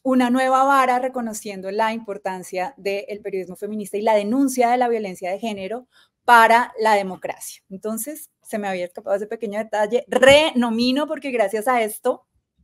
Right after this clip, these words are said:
hay una protección para que las periodistas feministas y los medios en general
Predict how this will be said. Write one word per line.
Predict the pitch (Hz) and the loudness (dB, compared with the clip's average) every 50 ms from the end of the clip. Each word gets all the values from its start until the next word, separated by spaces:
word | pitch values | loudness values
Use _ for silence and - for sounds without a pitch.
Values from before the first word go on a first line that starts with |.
| _ _ _ _ _ _ - | _ _ _ _ _ _ 4
hay | 226 226 226 220 226 | 6 6 6 6 2
una | 220 220 220 | -2 -6 -6
protección | 240 233 233 247 247 - 233 233 247 247 254 - | -6 -6 -6 -6 -8 -6 -6 -6 -6 -6 -2 2
para | 233 220 214 202 226 240 233 | 4 6 6 4 2 -2 -4
que | - 233 226 226 233 247 - | -4 -4 -4 -4 -4 -8 -6
las | - 220 214 214 214 - - _ | -4 -2 -2 -2 -4 -10 -20 _
periodistas | - 220 208 214 208 208 208 208 - 208 208 | -6 -4 -2 -2 -2 -4 -4 -6 -8 -8 -8
feministas | 233 233 233 240 254 254 254 240 247 | -6 -6 -6 -6 -6 -6 -6 -8 -6
y | 240 | -8
los | 220 202 190 | -8 -6 -6
medios | 208 214 226 220 214 214 208 214 233 - _ _ - _ _ | -4 -2 -2 -2 -2 -2 -4 -4 -6 -10 _ _ -20 _ _
en | - 233 220 | -8 -6 -4
general | 247 233 214 208 190 190 190 196 233 269 | -4 -4 -2 0 0 2 2 2 0 -4